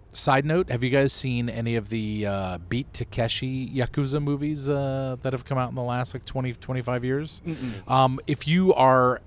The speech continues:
Speaker 1: averse to subtitles, he made one in the United States called Brother with Omar Epps. It's fucking amazing. It's about a Yakuza guy who gets, uh, kicked out of the Yakuza, basically, and comes to Los Angeles and, like, starts running a street gang.
Speaker 2: Mm.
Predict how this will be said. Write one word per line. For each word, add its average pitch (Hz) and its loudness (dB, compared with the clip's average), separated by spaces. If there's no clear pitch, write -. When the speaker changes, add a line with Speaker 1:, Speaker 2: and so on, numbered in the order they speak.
Speaker 1:
averse 127 2
to - -6
subtitles, 151 -2
he 151 -2
made 139 2
one 143 0
in 123 0
the 113 -2
United 113 -2
States 127 -2
called 92 -2
Brother 110 2
with 120 -2
Omar 113 0
Epps. 107 -2
It's - -6
fucking 104 -6
amazing. 110 -2
It's - -10
about 143 4
a 143 4
Yakuza 135 2
guy 120 4
who 117 2
gets, 113 -2
uh, 104 0
kicked - 0
out 143 4
of 127 -2
the 110 2
Yakuza, 127 2
basically, 104 -2
and 123 -4
comes 135 0
to 131 2
Los 113 2
Angeles 123 -2
and, 107 -4
like, 98 -6
starts - 0
running 117 0
a 90 -8
street 127 -6
gang. 87 -8
Speaker 2:
Mm. 131 -8